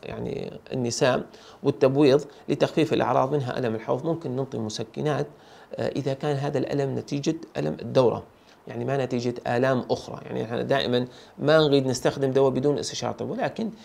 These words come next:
إذا يعني المرأة تعرف إنه هو هذا ألم نتيجة الدورة، ممكن إنه تاخذ مسكنات عليها، ممكن تاخذ باراسيتول، ممكن تاخذ بونستان كمسكن، مثل ما ذكرنا كمادات خفيفة على أسفل البطن. آه، اتباع نظام غذائي صحي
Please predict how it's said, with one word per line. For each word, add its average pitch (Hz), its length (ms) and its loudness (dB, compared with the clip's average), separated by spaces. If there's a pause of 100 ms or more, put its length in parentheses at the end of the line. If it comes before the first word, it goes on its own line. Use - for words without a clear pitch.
(200)
إذا 170 300 -2
يعني 151 360 -2
المرأة 143 320 -4
تعرف 127 240 -4
إنه 127 140 -4
هو 127 140 -2
هذا 123 360 -6
ألم 117 200 -4
نتيجة 120 300 -6
الدورة، 135 260 -4
ممكن 123 240 -6
إنه 117 120 -4
تاخذ - 320 -6
مسكنات 117 580 -6
عليها، 120 300 -4 (360)
ممكن - 140 -14
تاخذ - 300 -8
باراسيتول، - 440 -4
ممكن 127 260 -8
تاخذ - 220 -6 (100)
بونستان 143 460 -2 (400)
كمسكن، 127 640 2
مثل 147 180 -2
ما 123 120 0
ذكرنا 123 320 -2
كمادات 127 760 -2
خفيفة 120 440 -6
على 117 220 -4
أسفل - 340 -4
البطن. 123 360 -2 (640)
آه، 117 1300 0
اتباع 165 400 2
نظام 135 300 2
غذائي 131 380 2
صحي 135 520 0